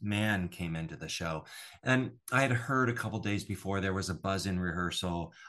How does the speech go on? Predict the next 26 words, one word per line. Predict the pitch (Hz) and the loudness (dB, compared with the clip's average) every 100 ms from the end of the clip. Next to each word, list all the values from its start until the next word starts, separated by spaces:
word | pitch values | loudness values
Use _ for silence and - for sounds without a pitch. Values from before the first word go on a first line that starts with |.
| - | 2
I | |
never | 170 156 123 | 4 4 2
talked | 117 95 87 | 0 -2 -2
directly | 92 90 87 85 | 0 2 2 -4
to | - | -6
Sondheim | 82 95 90 85 85 | -6 -2 0 0 -2
about | 85 85 95 95 | -4 -2 -2 0
this | 87 78 | -4 -6
type | - 73 | -4 -6
of | 69 - | -6 -10
thing, | 76 80 | -8 -4
but | 90 | -2
I | |
w-, | 101 98 | -2 -2
heard | - 117 107 | 0 2 2
that | 95 92 | 0 -2
a | 98 | -2
new | 95 104 | 0 2
song | 101 101 101 | 2 2 2
was | 104 - | 0 -2
being | 101 101 90 | 0 0 2
written | 90 87 90 | 0 0 -4
for | - 98 | -2 -2
the | 95 | -2
two | 104 98 | -2 -4
characters, | 87 92 85 82 - 85 80 80 | -4 0 0 0 0 0 0 -2